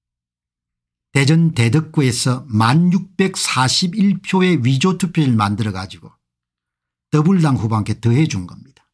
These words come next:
실제로 사전투표소에 오신 분은 삼만 천구백이십이 명밖에 안 되는데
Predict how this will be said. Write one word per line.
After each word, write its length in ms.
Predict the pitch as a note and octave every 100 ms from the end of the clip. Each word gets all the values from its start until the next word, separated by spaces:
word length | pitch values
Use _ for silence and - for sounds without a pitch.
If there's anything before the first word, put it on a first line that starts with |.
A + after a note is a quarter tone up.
| _ _ _ _ _ _ _ _ _ _ _ _ _
실제로 760 | - - A#3+ A#3 - C4 B3
사전투표소에 880 | - - D#3+ G#3 G3+ A3+ F#3+ E3+ D3+
오신 380 | C3 F3 F#3+ G#3
분은 160 | E3+ C3
삼만 480 | - A3 G#3+ E3+
천구백이십이 1040 | - F#3 E3+ E3+ F3 E3+ - B2 A2+ E3 A#2
명밖에 380 | A#2+ D#3+ B2+ -
안 180 | F#2+ F2
되는데 400 | F#2+ A#2 A2+ E2+